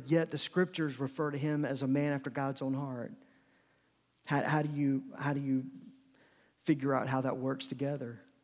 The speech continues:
It, it's a man who wanted to do the right thing. But sometimes he didn't. Just like the rest of us.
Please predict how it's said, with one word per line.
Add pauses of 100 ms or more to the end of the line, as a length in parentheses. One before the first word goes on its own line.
(500)
It, (120)
it's
a
man
who (1040)
wanted
to
do
the
right
thing. (2250)
But
sometimes
he
didn't. (2000)
Just
like
the
rest
of
us.